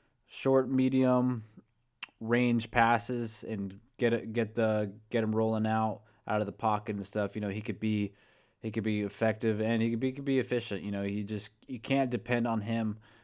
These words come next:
the entire game to throw fifty times or anything like Joe Burrow or Justin Herbert or any of these guys.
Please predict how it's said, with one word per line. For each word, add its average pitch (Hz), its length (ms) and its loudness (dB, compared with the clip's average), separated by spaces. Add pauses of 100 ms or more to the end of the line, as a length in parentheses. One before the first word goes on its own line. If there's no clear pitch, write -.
(140)
the 110 140 -2
entire 110 360 2
game 104 300 0
to 98 60 -2
throw 104 280 2
fifty 104 380 -4
times 101 340 -2
or 101 80 -2
anything 98 400 -4
like 92 200 -4 (160)
Joe 101 200 2
Burrow 98 400 0
or 92 220 -4
Justin 101 340 -6
Herbert 98 380 -2
or 95 60 -2
any 101 100 -2
of 98 40 -4
these 98 220 -4
guys. 98 480 -2